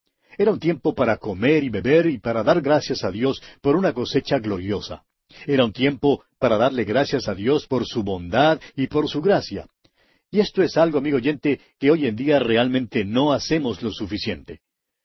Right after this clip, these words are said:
Noemí continúa hablando con Ruth y le dice aquí en el versículo tres de este capítulo tres de Ruth, "Te lavarás, pues, y te ungirás,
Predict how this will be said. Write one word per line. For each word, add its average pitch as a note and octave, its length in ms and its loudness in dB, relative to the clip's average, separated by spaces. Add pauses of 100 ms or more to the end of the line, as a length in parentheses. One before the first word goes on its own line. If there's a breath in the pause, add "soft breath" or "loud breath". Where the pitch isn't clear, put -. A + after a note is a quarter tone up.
(560)
Noemí E3 300 4
continúa D#3+ 320 -2
hablando D3+ 340 0
con G#2+ 220 -4
Ruth D#3 240 2
y C#3+ 80 0
le G2+ 100 0
dice B2 320 -2
aquí G#2 240 -2
en A#2+ 80 0
el G#2+ 120 -2
versículo F#2 540 -8
tres A#2 360 -2
de G2 100 -6
este F2 180 -10
capítulo G2+ 520 -10
tres A#2 340 -4
de G2+ 100 -4
Ruth, B2 220 -4 (1300)
"Te C3 100 0
lavarás, B2+ 460 2
pues, G#2 500 -6
y C3 140 -4
te B2 100 0
ungirás, A2+ 720 -2